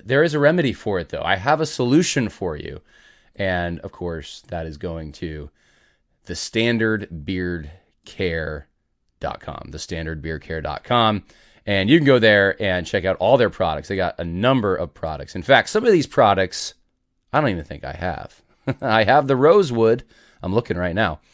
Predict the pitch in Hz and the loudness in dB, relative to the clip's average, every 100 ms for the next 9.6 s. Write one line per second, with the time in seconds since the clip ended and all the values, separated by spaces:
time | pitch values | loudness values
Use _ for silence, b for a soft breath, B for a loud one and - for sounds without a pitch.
0 | b b b b 87 85 85 92 95 127 | b b b b -4 -4 -2 0 2 2
1 | 117 117 127 113 80 139 - 120 113 123 | 2 2 2 -2 2 2 2 4 6 6
2 | 165 143 87 98 95 - - 90 95 - | 6 4 2 2 2 0 -10 -10 -10 -6
3 | 92 80 85 78 139 156 - 92 - 113 | -8 -6 -6 -6 -4 -4 -4 -6 -6 -2
4 | 120 104 87 - 76 57 - - - b | -2 -2 -4 -4 -6 -8 -14 -20 -20 b
5 | b b - 98 95 95 85 - 98 90 | b b -4 -2 -2 -4 -6 -6 -6 -6
6 | 87 80 78 82 90 78 73 76 78 76 | -6 -8 -4 -2 -2 -4 -10 -10 -8 -10
7 | 71 - 87 110 127 120 101 92 90 90 | -12 -12 0 4 4 4 2 0 -2 -4
8 | 87 - 87 80 85 78 - 82 80 - | -6 -6 -8 -6 -8 -10 -10 -12 -10 -6
9 | 120 - 117 101 95 | -6 -4 -4 -2 -6